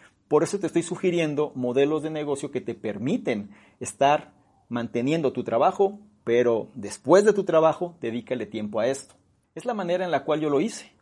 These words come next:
Es decir, empecé primero tratando de comprender qué podía hacer en Internet en aquellos años. Estoy hablando ya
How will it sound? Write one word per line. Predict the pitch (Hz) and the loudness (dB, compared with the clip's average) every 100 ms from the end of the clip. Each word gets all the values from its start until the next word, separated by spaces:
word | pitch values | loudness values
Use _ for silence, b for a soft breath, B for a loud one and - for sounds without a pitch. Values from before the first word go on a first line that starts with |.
| _ _ - | _ _ -8
Es | |
decir, | 110 131 190 202 B B B | -2 4 4 4 B B B
empecé | 113 104 104 - 160 208 - _ _ _ _ _ - | -10 -8 -8 0 2 2 -4 _ _ _ _ _ -14
primero | 107 110 143 156 170 165 - | -6 0 4 6 6 4 -4
tratando | - 98 98 135 147 156 147 | -4 -4 0 -2 0 0 0
de | 127 | 0
comprender | 117 113 107 110 113 151 156 - _ - | -4 -8 -8 -6 0 0 0 -8 _ 0
qué | 196 | 2
podía | 202 220 196 190 | 2 0 2 0
hacer | - 156 | 0 -4
en | 156 | -4
Internet | 147 139 135 139 151 - | -6 -2 0 0 -4 -8
en | - 107 | -12 -12
aquellos | 110 143 151 - | -4 -2 -2 -4
años. | 269 202 | -6 -8
Estoy | - 143 | -6 -2
hablando | 143 147 143 143 | 0 0 0 0
ya | 131 147 143 | 4 4 4